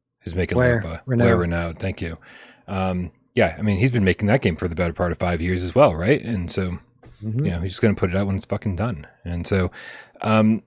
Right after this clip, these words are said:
Speaker 1: you know, this is, and this is why, like, you know, when, when, when people, when people, uh, give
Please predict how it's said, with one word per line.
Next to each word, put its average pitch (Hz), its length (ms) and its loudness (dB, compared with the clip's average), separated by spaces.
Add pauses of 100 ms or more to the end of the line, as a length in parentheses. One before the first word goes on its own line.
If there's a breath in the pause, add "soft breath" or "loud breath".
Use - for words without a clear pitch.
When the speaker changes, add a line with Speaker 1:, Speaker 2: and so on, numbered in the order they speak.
(140)
Speaker 1:
you 139 80 2
know, 127 80 8
this 151 200 4
is, 156 240 -2
and 127 140 4
this 143 140 -2
is 180 80 -4
why, 147 340 6
like, 95 220 2
you 127 80 2
know, 117 100 4
when, 107 80 4
when, 113 300 -2
when 107 100 -2
people, 123 460 0
when 110 140 -6
people, 107 420 -2 (800)
uh, 71 220 -6 (120)
give 104 140 -2